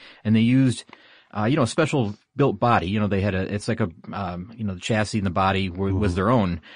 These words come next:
Speaker 1: but they did buy an off-the-shelf engine from B M W. They had the six point one liter B M W V twelve engine in them.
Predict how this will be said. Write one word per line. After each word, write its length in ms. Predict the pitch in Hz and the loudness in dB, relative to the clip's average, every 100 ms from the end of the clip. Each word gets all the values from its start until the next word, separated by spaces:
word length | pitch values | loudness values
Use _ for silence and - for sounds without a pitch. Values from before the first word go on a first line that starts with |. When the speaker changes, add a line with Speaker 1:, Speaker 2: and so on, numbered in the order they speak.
| - - | -20 -4
Speaker 1:
but 120 | 117 | 0
they 120 | 117 | 0
did 280 | 101 156 120 | 2 0 0
buy 300 | 117 113 110 | 2 2 2
an 240 | 110 101 98 | 2 0 -2
off-the-shelf 840 | 98 120 113 - 123 113 92 - - | 0 0 -2 -2 0 2 0 -8 -2
engine 360 | 127 113 98 | 2 4 2
from 380 | - 104 101 95 | 0 0 2 2
B 160 | 107 104 | 2 2
M 120 | 92 | 2
W. 340 | 98 85 78 | 0 -2 -6
They 160 | 71 87 | -6 -4
had 140 | 101 95 | -4 -4
the 120 | 90 | -6
six 220 | - 147 | -4 -8
point 220 | - 139 117 | 0 2 2
one 220 | 117 113 | 2 4
liter 200 | 110 104 | 2 0
B 180 | 82 113 | 2 2
M 120 | 107 | 4
W 440 | 104 101 101 98 | 2 2 0 0
V 200 | 85 107 | 0 -2
twelve 380 | 104 113 104 85 | -2 0 0 0
engine 300 | 78 73 78 | -4 -8 -10
in 100 | 73 | -10
them. 200 | 76 95 | -10 -12